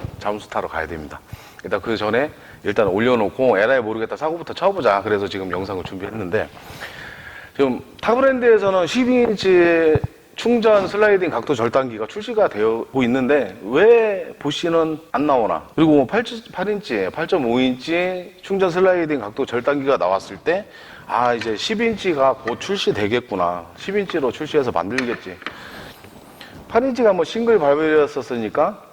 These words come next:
뭐 듀얼 바벨로 해가지고 십 인치로 나오겠지. 그러고 있었는데 제가 깜짝 놀랐어요. 십 인치 그것도 글라이딩 방식으로 나와서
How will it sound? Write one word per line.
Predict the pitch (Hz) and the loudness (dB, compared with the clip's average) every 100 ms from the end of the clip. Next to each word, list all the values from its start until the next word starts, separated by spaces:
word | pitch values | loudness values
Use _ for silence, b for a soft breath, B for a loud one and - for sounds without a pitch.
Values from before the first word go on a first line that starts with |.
| - _ - | -20 _ -8
뭐 | 113 | -6
듀얼 | - 175 170 | 2 4 4
바벨로 | - 127 143 135 | 2 2 2 2
해가지고 | 196 220 156 135 196 208 | 2 2 2 2 0 -2
십 | 262 | -4
인치로 | 269 247 196 | -4 -2 0
나오겠지. | 113 123 135 123 - 113 82 - - - | 2 0 0 -2 0 0 -2 -8 -20 -6
그러고 | 139 165 131 | 2 4 2
있었는데 | 104 127 117 117 143 87 - - - - - - B B B B - - - - - _ _ _ _ _ _ - - | 2 0 2 2 0 -2 -8 -20 -20 -20 -20 -20 B B B B -14 -16 -16 -20 -20 _ _ _ _ _ _ -20 -8
제가 | 143 139 120 92 - - _ - - | 0 2 2 -4 -18 -20 _ -20 -10
깜짝 | - 190 202 | -4 0 2
놀랐어요. | 160 113 104 87 - - - - - - - | 2 0 -4 -10 -16 -20 -20 -18 -20 -20 -6
십 | - 277 | 0 4
인치 | 269 185 135 | 4 2 0
그것도 | 151 151 147 | 2 2 0
글라이딩 | - 208 214 185 160 | 0 2 2 0 0
방식으로 | 151 127 131 | -2 -2 -2
나와서 | 117 110 113 147 107 - - | 2 2 4 2 0 -2 -16